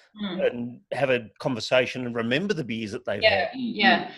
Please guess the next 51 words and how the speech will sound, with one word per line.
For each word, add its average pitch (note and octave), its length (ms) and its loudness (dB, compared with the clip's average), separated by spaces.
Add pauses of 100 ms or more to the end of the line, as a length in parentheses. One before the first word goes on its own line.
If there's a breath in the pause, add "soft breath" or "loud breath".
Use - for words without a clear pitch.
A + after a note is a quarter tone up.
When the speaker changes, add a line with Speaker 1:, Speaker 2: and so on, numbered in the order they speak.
(100)
Speaker 1:
I - 80 2
think F#4+ 220 0
as C#4 120 4
well, G3+ 220 6
it's - 180 2
a, G#3 80 2
it's F#3+ 340 -2
how G3+ 220 4
you're A3+ 220 0
introduced D#3+ 560 -4
to D#3+ 40 -8
them. D3+ 200 -4
If D3+ 260 -8
you're F#3+ 180 2
introduced D#3+ 680 -6
to D#3+ 320 -2 (320 loud breath)
them E3 320 4
in E3 100 -2
a E3 60 0
really D#3+ 180 0
special D#3+ 800 -2
way E3 400 2
where D3+ 260 -2
this D#3+ 140 -10
is D#3 80 -14
part D#3 320 0
of D3+ 100 -12
your D#3 140 -2
everyday D#3+ 640 2
and D3+ 100 -4
it's, - 200 -10
and F3 180 -10
it's - 180 -10
a, D#3 280 0
a E3 140 -2 (100)
great E3 300 4
joy D#3+ 320 0
to E3+ 100 -10
have D#3 260 -4
beer D#3 380 0
and, D3+ 260 -2 (540 loud breath)
you E3+ 80 -2
know, D#3+ 100 4
it's F3 260 -2
something E3 500 0
to - 80 -10
be D3 380 -4
treasured, D#3+ 540 -2 (160)
you F3 260 -6 (140)
do G#3 240 2
really E3+ 460 0